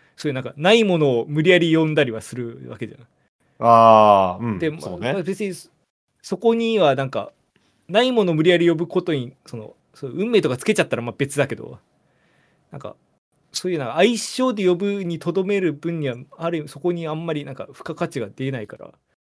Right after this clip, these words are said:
Speaker 2: あー。
Speaker 1: ないならないで多分勝手に呼び始めると思うんだよ。
Speaker 2: はいはいはい。あー、確かにそうかも。そういう意味ではそうかもね。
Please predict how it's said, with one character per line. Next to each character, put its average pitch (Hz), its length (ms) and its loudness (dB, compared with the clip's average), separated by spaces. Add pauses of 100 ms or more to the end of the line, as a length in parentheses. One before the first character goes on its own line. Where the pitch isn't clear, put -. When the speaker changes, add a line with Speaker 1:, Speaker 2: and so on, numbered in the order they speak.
Speaker 2:
あ - 40 -8
ー。 - 20 -2
Speaker 1:
な 185 100 4
い 269 100 2
な 240 140 4
ら 165 100 2
な 170 120 2
い 190 120 0
で 147 160 0
多 156 140 -2
分 123 220 -10 (300)
勝 196 180 -8
手 226 160 2
に 185 140 -2
呼 175 80 2
び 196 100 0
始 190 220 0
め 202 100 -2
る 165 80 -2
と 123 100 -12
思 131 140 -8
う 135 40 -6
ん 107 160 -16
だ - 60 -20
よ。 - 60 -20 (640)
Speaker 2:
は 160 120 4
い 139 80 2
は 131 120 0
い 120 40 -2
は 113 60 -4
い。 101 260 -6
あ 131 460 4
ー、 - 20 -20
確 147 240 -2
か 123 60 -6
に 107 80 -6
そ 131 140 -10
う 113 60 -14
か 92 80 -18
も。 92 60 -16
そ 131 160 -14
う 135 60 -6
い 135 40 -6
う - 20 -10
意 117 40 -12
味 98 60 -12
で 90 60 -14
は 92 60 -18
そ 98 120 -20
う 92 40 -20
か 98 60 -20
も 98 100 -20
ね。 - 200 -20